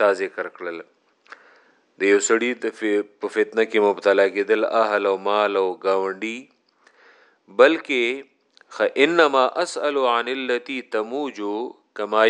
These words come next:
يموج البحر، بلکې زه د هغه فتنې باره کې تپوس کومه چې هغه به چپی وخی په شان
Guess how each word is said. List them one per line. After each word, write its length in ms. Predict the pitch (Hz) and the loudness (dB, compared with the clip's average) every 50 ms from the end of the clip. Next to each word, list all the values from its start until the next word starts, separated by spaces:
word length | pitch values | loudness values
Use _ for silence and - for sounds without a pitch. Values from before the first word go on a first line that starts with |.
| 117 | 6
يموج 420 | 117 113 120 127 131 127 113 120 120 | 4 2 0 -4 -6 -6 -4 -4 -4
البحر، 600 | 117 110 107 123 127 - - 131 127 127 127 131 135 - - _ _ _ _ _ _ _ _ - _ _ _ _ _ _ - | -4 0 2 2 2 2 2 0 0 0 0 -2 -6 -8 -12 _ _ _ _ _ _ _ _ -20 _ _ _ _ _ _ 4
بلکې 320 | 104 110 113 - - 120 113 117 | 6 6 6 6 2 0 2 4
زه 140 | 143 139 135 | 4 6 8
د 160 | 131 127 139 | 8 8 8
هغه 220 | 160 180 175 180 | 6 4 2 -2
فتنې 520 | 170 - 143 131 - - 123 139 143 135 120 | -4 -4 -6 -6 -6 -6 -6 -4 -4 0 2
باره 220 | 113 113 117 127 | 2 2 2 0
کې 140 | 120 120 117 - - | -4 -6 -12 -8 -10
تپوس 460 | 101 95 - 113 117 120 113 - - | -12 -10 -8 -8 -8 -6 -8 -10 -10
کومه 380 | - 127 139 143 139 131 131 131 139 156 165 _ _ _ _ _ _ _ _ _ _ _ _ _ _ _ _ _ | -4 -4 -4 -2 0 0 0 0 -2 -6 -12 _ _ _ _ _ _ _ _ _ _ _ _ _ _ _ _ _
چې 100 | - 101 104 107 | 4 6 6 8
هغه 160 | 107 113 120 117 | 8 8 6 6
به 140 | 120 120 117 | 4 0 2
چپی 300 | - 127 120 - 156 170 175 | 0 -2 -2 0 0 0 2
وخی 420 | 165 135 120 117 110 104 143 147 143 131 - - | 2 4 2 2 0 0 -8 -8 -8 -8 -4 -4
په 160 | 110 107 - | -6 -4 -4
شان 280 | - 131 131 135 131 | -2 -2 -2 -2 -2